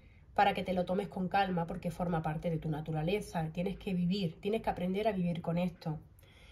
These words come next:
Eres alguien que tienes la capacidad de, o como que tienes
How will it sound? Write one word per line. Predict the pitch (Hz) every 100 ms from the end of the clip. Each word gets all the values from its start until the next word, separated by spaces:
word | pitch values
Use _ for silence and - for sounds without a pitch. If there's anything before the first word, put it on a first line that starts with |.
| - -
Eres | 208 247 247
alguien | 240 254 254
que |
tienes | 226 202 214 208
la | 202 202
capacidad | 202 196 202 - 190 180 175 -
de, | 202 185 175 185 180 190 202 - - - -
o | 196
como | - 190
que | 180
tienes | 180 196 233 240